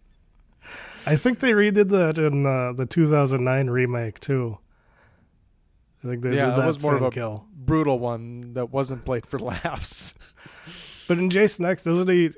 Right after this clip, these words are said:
Speaker 1: he take the one and whip the other one with it?
Speaker 2: Yeah, yeah, I think so.
Speaker 1: <laughs>
Speaker 2: God, it was so funny.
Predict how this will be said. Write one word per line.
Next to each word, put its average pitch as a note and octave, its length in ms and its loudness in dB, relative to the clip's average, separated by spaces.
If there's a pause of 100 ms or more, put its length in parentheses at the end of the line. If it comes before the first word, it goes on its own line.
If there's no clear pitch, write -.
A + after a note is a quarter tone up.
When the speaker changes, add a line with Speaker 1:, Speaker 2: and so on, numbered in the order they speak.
Speaker 1:
he D#3 120 -2
take F#3+ 240 -2
the D#3+ 120 2
one D3 220 0
and C3 140 -2
whip C#3+ 180 -4
the C3 140 -4
other C3+ 180 -2
one D3+ 220 -2
with D#3 180 -2
it? F3 320 -8 (520)
Speaker 2:
Yeah, C3 560 2 (280)
yeah, B2+ 240 -2
I A#2 40 -6
think B2+ 200 -8
so. A#2 380 -4 (180)
Speaker 1:
<laughs> - 140 -20
Speaker 2:
God, A#2+ 320 -4
it - 40 -6
was G#2+ 120 -10
so A#2 180 -8
funny. G#2 380 -12